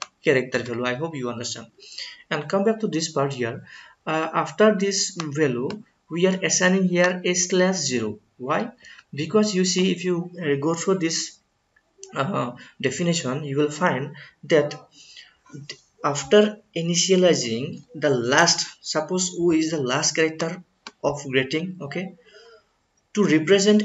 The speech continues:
end of the string we used to, uh, give here what? Slash zero. And this is actually automatically, the compiler will automatically generate this slash zero. This means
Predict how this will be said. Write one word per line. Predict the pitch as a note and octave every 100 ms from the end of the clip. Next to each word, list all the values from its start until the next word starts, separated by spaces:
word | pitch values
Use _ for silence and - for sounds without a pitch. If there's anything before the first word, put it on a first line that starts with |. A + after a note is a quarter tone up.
| -
end | G3 G#3+
of | - C#3+
the | E3+
string | - E3 E3+ F3 D#3+
we | C3+ D#3+
used | D#3 C3+ C#3 C#3
to, | C#3+ E3+ - _ - -
uh, | - C3 B2
give | A#2 C#3 C#3
here | C3 C3 G3+ - _ _ - -
what? | E3 G#3 - _
Slash | - - D3 D#3+ F3+
zero. | - C3 A#2 A2 -
And | D#3 C#3+
this | D#3+ E3
is | G#3+ G#3+ -
actually | - F3+ F3 G#3+ - -
automatically, | D#3 F#3+ G3 F#3+ F#3+ F3+ A2+ - - _ -
the |
compiler | C#3+ D3 D#3 F3+ F#3 F#3+
will | F#3 F#3+ -
automatically | - - F3 F#3 F#3+ F#3+ G3
generate | C#3 B2+ C3+ E3 -
this | E3 A3 - -
slash | - - C#3 C#3+ -
zero. | G#2+ A2 _ _ -
This | C3+ C#3
means | F#3+ A#3+ - -